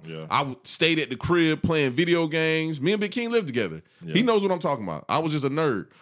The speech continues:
Speaker 2: Of course, I got some ass 'cause that's just who I am. But I pretty much went
Speaker 1: This
Speaker 2: to
Speaker 1: nigga
Speaker 2: class.
Speaker 1: had
Speaker 2: <laughs> I pretty much went to class and
Speaker 1: Yeah.
Speaker 2: chilled. You know what I'm saying?
Speaker 1: Mm-hmm.
Speaker 2: So, uh, this how I met Blue. Bruh,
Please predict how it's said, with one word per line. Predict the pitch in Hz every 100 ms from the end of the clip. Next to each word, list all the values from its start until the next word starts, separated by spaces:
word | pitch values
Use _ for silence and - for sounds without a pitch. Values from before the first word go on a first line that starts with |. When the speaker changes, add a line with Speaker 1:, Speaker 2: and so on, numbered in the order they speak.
| -
Speaker 2:
Of | 113
course, | 165 175
I | 143
got | 123 127
some | 117 113
ass | 131 123
'cause | 110
that's | 110 104
just | 104
who | 113
I | 95
am. | 90 123 98 92 _ _ _
But | 85 104 92 - _ _ _ _ _ _
I | - 151
pretty | - 523 571 539
much | 508
went | 480
Speaker 1:
This |
Speaker 2:
to | -
Speaker 1:
nigga | 175
Speaker 2:
class. | 277 190 98 90 90 87 - 202 - 254 302 415 226 - -
Speaker 1:
had | -
Speaker 2:
<laughs> |
I | 185
pretty | 202 320 294
much | 269 220
went | 240
to | -
class | - 208 202 175
and | 165
Speaker 1:
Yeah. | 190
Speaker 2:
chilled. | 143 98 -
You | -
know | 160 180
what |
I'm | 185
saying? | 208 214 220 -
Speaker 1:
Mm-hmm. | 90 90 87 95 - - _ -
Speaker 2:
So, | - 147
uh, | 131 135 131 123 123 _ _ _ _ _ -
this | 185
how | 269 247
I |
met | 254 240
Blue. | 277 185 95 _ _ _ _ _ _ _
Bruh, | 135 160 107